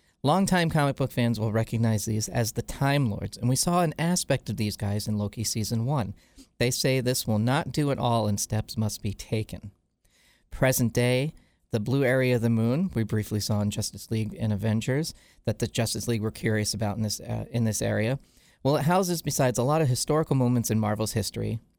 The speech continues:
a shield Maximum holding facility. Now, the team of Avengers at this time in the comics have brought one of their friends, a long-standing character named Rick Jones. By the way, the Avengers in the present day are the characters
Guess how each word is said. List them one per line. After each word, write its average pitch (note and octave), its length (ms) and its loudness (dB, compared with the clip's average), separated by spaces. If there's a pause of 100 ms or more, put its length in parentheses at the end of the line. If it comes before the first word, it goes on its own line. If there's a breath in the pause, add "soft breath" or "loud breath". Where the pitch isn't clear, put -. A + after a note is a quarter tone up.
(120)
a A#2 60 -2
shield D3+ 400 0
Maximum A#2 540 0
holding A2+ 380 0
facility. G#2 500 -8 (480)
Now, A2+ 80 2
the A2+ 100 2
team D#3 240 0
of E3 100 0
Avengers B2+ 440 0
at G#2+ 140 0
this A2+ 180 -2
time G#2+ 380 -2
in G#2+ 80 -2
the A#2 80 0
comics G#2+ 420 -2
have G#2+ 200 -2
brought A2+ 200 0
one A#2 160 2
of C#3 60 0
their C#3 120 2
friends, G#2+ 380 -2
a G#2+ 80 -8
long-standing A#2+ 840 0
character A2 480 0
named G#2 260 0
Rick A2+ 180 -2
Jones. G2+ 500 -4 (360 soft breath)
By B2+ 120 4
the B2+ 80 2
way, C3 100 4
the B2 120 0
Avengers B2+ 560 0 (280 soft breath)
in A2 120 -2
the A2+ 60 -2
present B2 460 2
day G#2+ 380 0 (260)
are A#2+ 140 4
the A2+ 80 2
characters A2 600 0